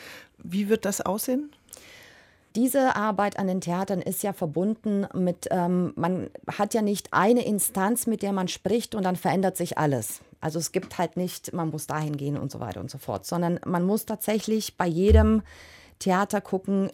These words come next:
Speaker 2: wer ist da im Gremium, im Entscheidungsgremium, mit wem muss man in der Politik sprechen und das wirklich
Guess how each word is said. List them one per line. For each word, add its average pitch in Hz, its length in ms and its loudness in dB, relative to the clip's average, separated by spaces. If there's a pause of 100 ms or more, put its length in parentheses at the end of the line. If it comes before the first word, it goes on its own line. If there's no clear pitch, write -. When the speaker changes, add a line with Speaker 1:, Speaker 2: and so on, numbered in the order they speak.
Speaker 2:
wer 202 400 4
ist - 220 -2
da 202 140 2
im 190 180 0
Gremium, 190 480 4
im 175 120 0
Entscheidungsgremium, 180 920 2
mit 165 160 0
wem 202 180 2
muss 214 200 -4
man 190 120 0
in 208 180 2
der 220 100 4
Politik 190 500 -2
sprechen 185 500 0
und 180 200 -2
das 165 260 -2
wirklich 196 580 2